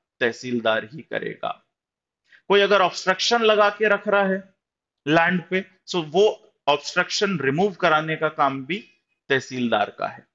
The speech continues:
इसके अलावा अब क्योंकि आप ऑब्स्ट्रक्शन कंटिन्यूअसली करते हैं या तहसीलदार को लगता है आगे भी आप ये रिपीट कर सकते हैं, तो वो वन थर्टी फ़ोर में बॉन्ड भी भरवा सकता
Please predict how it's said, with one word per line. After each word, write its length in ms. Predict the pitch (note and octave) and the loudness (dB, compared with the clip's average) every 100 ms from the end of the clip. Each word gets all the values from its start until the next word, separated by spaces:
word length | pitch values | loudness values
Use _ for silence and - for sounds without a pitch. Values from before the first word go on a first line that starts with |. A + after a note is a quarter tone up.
| _ _ _ - | _ _ _ -6
इसके 240 | F3 - G#3+ | -6 0 2
अलावा 360 | G3+ G3+ G#3+ | 4 4 2
अब 340 | G#3+ F3+ - - | 2 0 -2 -6
क्योंकि 240 | E3 D#3 | -4 0
आप 180 | G3 F#3+ | 2 2
ऑब्स्ट्रक्शन 500 | D3 - D#3+ D#3+ G3 | 0 -2 -6 -6 -4
कंटिन्यूअसली 580 | F3 C3+ C3 C#3+ C#3+ F3+ | -2 -2 -2 -4 -4 -4
करते 300 | E3+ D#3+ E3 | -2 -2 -2
हैं 60 | E3+ | 0
या 100 | D3+ | 0
तहसीलदार 440 | C#3 C3 D3+ D#3 | -2 -6 -2 -2
को 100 | D#3+ | 0
लगता 240 | D3+ - | -2 0
है 60 | E3 | 2
आगे 280 | A2+ A#2 D3+ | 2 0 -4
भी 120 | D#3 | 0
आप 180 | F#3 - | -2 0
ये 100 | F#3 | -4
रिपीट 440 | B2+ A2 - F#3+ - | -2 -6 -6 -6 -2
कर 180 | C#3 | -2
सकते 340 | B2 C3+ - F3 | -2 -8 -8 -6
हैं, 80 | F#3 | -4
तो 100 | D#3+ | -4
वो 220 | D#3 G3 | 0 2
वन 160 | C#3 | 0
थर्टी 300 | B2+ B2+ - | -2 -8 -8
फ़ोर 220 | C3+ B2 B2+ | -8 -6 -4
में 200 | E3+ B2+ | -4 -2
बॉन्ड 320 | A2+ A2 A2 | -2 -2 -6
भी 80 | A2+ | -6
भरवा 300 | G#2 G#2+ G#2 | -6 -6 -8
सकता 340 | - _ - | -10 _ -12